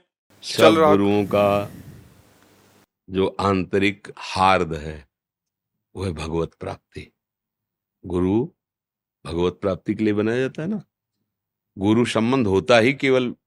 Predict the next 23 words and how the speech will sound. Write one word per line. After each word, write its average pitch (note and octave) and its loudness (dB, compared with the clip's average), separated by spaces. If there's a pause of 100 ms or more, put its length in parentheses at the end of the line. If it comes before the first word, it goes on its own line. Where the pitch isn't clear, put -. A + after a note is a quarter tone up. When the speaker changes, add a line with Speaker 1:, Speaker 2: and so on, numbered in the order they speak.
(240)
Speaker 2:
अध्यात्म G#2 0
के F2+ -2
लिए, D#2 -4 (600)
व्यवहारिक F#2 0
जगत G#2 2
के B2+ 0
लिए A#2+ 2
नहीं D3 -2
होता। F2 -6 (640)
गुरु F#2+ 2
शब्द F2 0
जो E2 -4
है, A#2+ -6 (580)
मोक्ष G2 0
मूलम F2+ 0
गुरु E2+ -2
कृपा, - -12 (520)
वो F#2+ -6
शब्द G2 0
ही A#2+ 2
केवल A2+ 2
मुक्ति F2+ -6
की। - -20